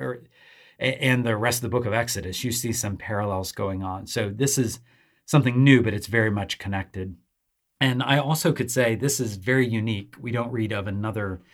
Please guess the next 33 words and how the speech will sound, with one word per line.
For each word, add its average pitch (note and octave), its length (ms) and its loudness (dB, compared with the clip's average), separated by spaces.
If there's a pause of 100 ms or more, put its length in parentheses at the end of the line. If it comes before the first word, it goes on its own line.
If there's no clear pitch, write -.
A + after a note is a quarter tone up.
(300)
day A2+ 360 2
quite A#2+ 500 0
like A2 460 -2
this G2+ 300 -8
one, F#2+ 200 -6
this G2 180 -4
day G#2 160 -2
of F#2 140 -6
Pentecost G2 600 -6
when F#2+ 300 -4 (320)
the G#2 80 -8
tongues G#2+ 280 -2
of F#2+ 120 -6
fire G2+ 340 2
came G2 400 -2
from F2+ 260 -4
heaven. G2+ 440 -6 (1200)
But C#3+ 120 6
it D3+ 80 8
also D#3+ 500 6 (100)
is, B2+ 420 4
there's C3 340 0
something B2+ 560 4
normal B2+ 580 4
about A2 380 0
what's G#2+ 220 -2
going A2+ 260 0
to G2 60 -4
happen, A2 500 -2
and G#2+ 180 -4
that A#2 160 0
is G#2+ 220 -4
God's A2+ 500 -2